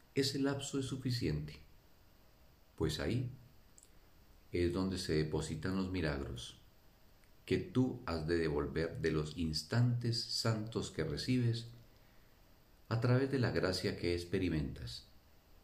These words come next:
a todos los que ven la luz que aún refulge en tu faz. ¿Qué es la faz de Cristo sino la de aquel que se adentró por un momento en la intemporalidad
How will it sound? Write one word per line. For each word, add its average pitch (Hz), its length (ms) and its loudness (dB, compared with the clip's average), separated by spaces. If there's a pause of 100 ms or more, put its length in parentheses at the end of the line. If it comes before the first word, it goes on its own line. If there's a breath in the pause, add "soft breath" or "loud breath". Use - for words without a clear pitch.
(360)
a 78 200 -6
todos 107 560 0
los 76 220 -2
que 78 120 0
ven 76 220 0
la 76 100 2
luz 90 320 0
que - 180 -4
aún 76 240 2
refulge 95 840 -2
en 80 240 -2
tu 71 120 -4
faz. - 460 -6 (2250)
¿Qué 156 240 2
es 156 80 0
la 139 140 0
faz 120 300 4
de 98 120 2
Cristo 101 460 0
sino 80 340 0
la 87 120 -2
de 76 120 0
aquel 80 380 -2
que 78 100 -4
se 78 140 -2
adentró 76 500 0
por 104 160 4
un 120 140 8
momento 90 560 0
en 76 160 0
la 73 180 -6
intemporalidad 69 1200 0